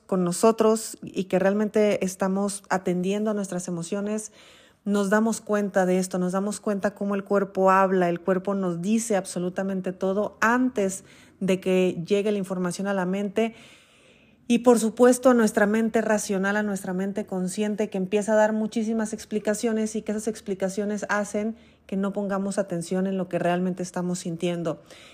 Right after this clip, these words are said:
Y el día de hoy, con este episodio, quiero terminar esta temporada.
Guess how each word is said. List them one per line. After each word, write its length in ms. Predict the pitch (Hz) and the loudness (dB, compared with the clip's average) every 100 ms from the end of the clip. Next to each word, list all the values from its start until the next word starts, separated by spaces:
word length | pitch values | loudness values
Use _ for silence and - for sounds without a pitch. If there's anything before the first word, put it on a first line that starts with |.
| _ - | _ 0
Y 100 | 208 | 2
el 100 | 208 | 4
día 220 | 233 226 | 6 6
de 140 | 214 | 6
hoy, 180 | 208 214 | 6 4
con 240 | 214 202 | 2 0
este 220 | 202 208 214 | 0 -2 -4
episodio, 400 | 190 190 196 190 | -2 0 0 0
quiero 220 | 196 196 | 0 0
terminar 640 | 196 185 180 185 185 190 - - _ | 0 0 2 2 2 -2 -10 -20 _
esta 260 | - 185 208 | -4 0 0
temporada. 800 | 208 190 190 190 202 208 208 | 0 2 6 6 6 4 0